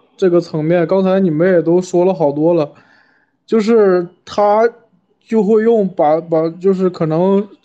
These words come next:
工作上好多好多沉重的事儿，特别特别累，特别特别苦的事儿，然后用一种特别轻松的方式给你表达出来，或者用酒精的方式给你表达出来，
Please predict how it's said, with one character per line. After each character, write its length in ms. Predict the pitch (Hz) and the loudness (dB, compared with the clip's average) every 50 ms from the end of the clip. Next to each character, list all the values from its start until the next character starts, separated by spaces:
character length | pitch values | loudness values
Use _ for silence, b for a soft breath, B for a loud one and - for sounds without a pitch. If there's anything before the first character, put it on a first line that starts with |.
| - | -6
工 180 | - 196 196 208 | -2 0 0 2
作 160 | 208 214 196 | 2 2 0
上 220 | 170 185 175 160 156 | 0 0 -2 -2 -2
好 260 | - - 147 139 143 | -2 -2 -2 0 0
多 160 | 165 196 214 | 0 -2 -2
好 200 | 196 - 165 156 | 0 0 0 0
多 180 | 156 165 180 175 | 2 2 0 0
沉 300 | 175 - - 156 156 160 | -4 -6 -8 -6 -4 -2
重 200 | 185 208 202 180 | -2 0 0 0
的 100 | 160 151 | 0 0
事 80 | 175 | 0
儿， 140 | 175 170 165 | 0 0 0
特 260 | 165 - - 214 196 | -2 -4 -2 -2 0
别 160 | 165 170 180 | 0 0 -2
特 140 | 175 - 180 | -2 -2 -2
别 160 | 165 165 170 | -2 0 0
累， 180 | 180 190 185 170 | 2 0 0 -2
特 160 | 170 - 185 | -2 -4 -4
别 120 | 180 180 175 | -4 -4 -2
特 100 | 185 180 | -4 -4
别 100 | 180 185 | -4 -4
苦 220 | 180 - 175 143 | -6 -6 -12 -12
的 100 | 151 151 | -10 -10
事 120 | 147 - 180 | -8 -4 -4
儿， 160 | 170 160 165 b b b b b b b b | -4 -4 -6 b b b b b b b b
然 100 | - 151 | -6 -2
后 120 | 160 180 | 0 2
用 200 | 185 190 190 180 180 | 2 2 2 2 2
一 60 | 185 | 2
种 180 | 175 165 156 160 | 2 0 -2 -2
特 140 | - 202 | -2 -2
别 340 | 190 170 165 170 170 175 175 b b b b b b b _ | 0 0 2 2 2 0 -2 b b b b b b b _
轻 280 | - - 202 202 196 190 | -10 -4 0 2 2 2
松 220 | 175 180 175 180 | 2 2 0 2
的 160 | 175 170 165 | 0 0 0
方 300 | 165 - 170 165 170 170 | -2 -2 -2 -2 -2 -2
式 180 | 165 170 170 160 | -2 0 0 0
给 100 | 156 165 | 0 0
你 100 | 165 165 | -2 -2
表 240 | 165 175 165 143 131 | 0 0 0 0 0
达 160 | 127 135 151 | 0 -2 -2
出 160 | 156 160 160 | -2 -2 -2
来， 140 | 147 135 139 | -2 -2 -2
或 300 | 139 - - 214 202 170 | -4 -4 -2 0 0 0
者 200 | 151 147 139 147 | 0 0 0 2
用 180 | 160 165 160 156 | 2 2 0 0
酒 180 | 156 151 143 | -2 -2 -2
精 380 | 143 165 180 196 208 214 208 202 B B B B B B - | 0 0 2 2 2 0 -2 -6 B B B B B B -4
的 120 | 170 160 | -4 -2
方 220 | 143 175 170 170 | -2 -2 -2 -2
式 200 | 156 160 170 165 | 0 0 0 0
给 100 | 160 165 | 2 2
你 100 | 165 160 | 0 0
表 140 | 160 175 170 - - | 0 -2 -2 -4 -2
达 160 | - 180 160 | -4 -4 -4
出 240 | 151 - - 202 185 | -4 -4 -2 -2 0
来， 220 | 170 160 156 156 | 0 -2 -4 -6